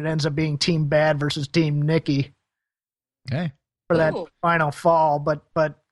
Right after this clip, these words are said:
Speaker 1: I would not quote me on that.
Speaker 2: Maybe, maybe something crazy like, okay, there was a women's match, a Divas match, if you will, on SummerSlam last year, and the winner of that match is not on the pay-per-view this, uh, this year,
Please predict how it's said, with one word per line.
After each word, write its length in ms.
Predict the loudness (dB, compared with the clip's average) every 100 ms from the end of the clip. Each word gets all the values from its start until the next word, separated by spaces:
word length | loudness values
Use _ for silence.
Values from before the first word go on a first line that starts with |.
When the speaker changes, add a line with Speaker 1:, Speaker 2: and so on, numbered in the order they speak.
| _ -4
Speaker 1:
I 120 | -2
would 180 | 0 0
not 220 | -2 -4
quote 320 | -4 -4 -4
me 100 | -8
on 160 | -18 -20 _
that. 140 | -4
Speaker 2:
Maybe, 300 | 2 2 0
maybe 340 | 0 2 4 2
something 360 | 2 0 2 0
crazy 440 | 2 0 2 0
like, 300 | 0 -2 -4 _ _ _ _ -2
okay, 360 | 2 4 2 0
there 260 | 2 4
was 340 | 4 4 2 0
a 160 | 4 4
women's 440 | 4 4 2 2
match, 340 | 4 4 2 0
a 100 | 0
Divas 460 | 4 4 2 0
match, 280 | 0 -2 -2
if 140 | -4
you 80 | -2
will, 220 | 0 0 0
on 200 | -2 -2
SummerSlam 680 | 0 0 0 0 0 2 2
last 440 | 2 0 -2 0
year, 360 | 2 2 0 -4 _ _ _ _ _ -2
and 160 | 2 4
the 60 |
winner 340 | 4 2 0 0
of 140 | 2
that 200 | 0 0
match 260 | -2 -2 -2
is 80 | -2
not 220 | -2 -2
on 100 | 0
the 60 | 0
pay-per-view 640 | 2 0 2 0 2 2
this, 220 | 2 0 -4 -10 -2
uh, 340 | 0 2 2 2
this 260 | 2 2
year, 380 | 2 2 2 0